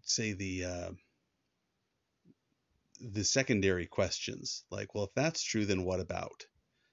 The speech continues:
You know, that kind of stuff. And in this, in this, again, Paul is anticipating, um, the questions that are gonna come up. In fact, when we get to, um, verse nineteen,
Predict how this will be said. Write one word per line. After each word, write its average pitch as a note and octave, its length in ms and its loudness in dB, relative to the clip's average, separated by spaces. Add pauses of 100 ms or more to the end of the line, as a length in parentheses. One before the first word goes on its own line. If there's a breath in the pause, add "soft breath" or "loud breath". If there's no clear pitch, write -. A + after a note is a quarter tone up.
(120)
You F#2+ 100 0
know, F2 60 0
that F#2+ 160 2
kind F2+ 140 0
of D#2+ 60 -2
stuff. - 280 -2 (280 loud breath)
And D3 180 8
in A#3 240 8
this, D#3+ 220 6
in D#3 220 4
this, C#3+ 200 8
again, C3 380 6
Paul C#3+ 240 4
is A#2 120 4
anticipating, F#2+ 920 2 (340 loud breath)
um, F2+ 460 4 (360)
the A#2 120 2
questions C3 480 4
that F#2+ 80 -2
are F2+ 80 0
gonna F#2+ 140 2
come A#2 240 6
up. - 180 4
In F2+ 60 0
fact, G#2+ 300 6
when G2+ 120 4
we G2+ 80 4
get F2+ 280 0
to, F#2 360 0 (400 loud breath)
um, F2+ 340 2 (640)
verse A#2+ 260 4
nineteen, A#2+ 760 6